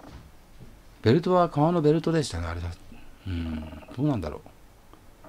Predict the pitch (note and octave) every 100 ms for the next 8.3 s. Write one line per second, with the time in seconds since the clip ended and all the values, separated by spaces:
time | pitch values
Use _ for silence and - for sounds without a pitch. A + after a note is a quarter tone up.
0 | - - - - - - D#3+ F3+ A2 G2
1 | F2+ - B2+ D3+ E3 E3+ F3+ E3+ D#3+ D#3
2 | C#3+ A2+ G2 - C3+ F3+ A#3 B3 A3 B2+
3 | A2 G#2 A#2 G2+ F2+ A2 D3 - - -
4 | - - - - - - - D3+ G3 G#3
5 | A3 G3+ B3 A3+ D3 G#2+ A#2 D3 - -
6 | - - - - - - - - - -
7 | - - - - - G#2+ A2 A2 G#2+ G2
8 | E2+ - -